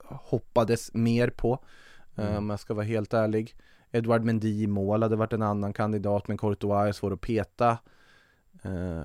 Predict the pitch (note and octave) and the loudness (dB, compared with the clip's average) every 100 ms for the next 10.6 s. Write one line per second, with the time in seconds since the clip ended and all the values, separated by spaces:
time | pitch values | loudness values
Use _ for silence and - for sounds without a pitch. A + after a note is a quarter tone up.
0 | - _ _ - G2 G#2+ G#2 G#2+ G2+ G#2+ | -12 _ _ -16 -4 0 2 0 2 2
1 | A2 A2 A2 G#2 - - _ _ - - | 2 2 0 -2 -16 -20 _ _ -20 -20
2 | - - - - - - - E2 A2 G#2 | -20 -20 -20 -20 -18 -16 -10 -6 -4 0
3 | B2+ B2 E3+ A2 A2 G#2+ G#2 - G#2+ G#2+ | 2 2 0 -2 2 2 2 0 2 2
4 | G#2+ G#2+ G#2+ G#2 A2 G#2+ - - - - | 4 4 2 2 0 -2 -6 -20 -20 -20
5 | - - - A#2 A2 G#2+ D#3+ A2 A2 A2 | -20 -20 -12 -4 0 4 6 4 2 4
6 | A#2+ G#3+ - C4 A3+ C#3+ A#2 A2+ G#2 D3+ | 4 0 -4 -4 -4 -4 -4 -4 0 4
7 | F3 G3+ G#3 F#3+ G#3 A#3 A#3+ A#3+ A#3+ G3 | 8 8 8 4 4 6 6 6 6 8
8 | G3+ F#3+ - F#3+ D#3+ E3 F#3+ F#3+ F3 C#3+ | 8 6 6 6 8 4 2 4 6 6
9 | F#3 G#3 G#3+ G#3+ C#3 C#3 C#3+ B2+ B2+ C3 | 4 0 2 4 2 2 2 4 6 4
10 | - G3+ A#2 - - | 2 0 0 -2 -4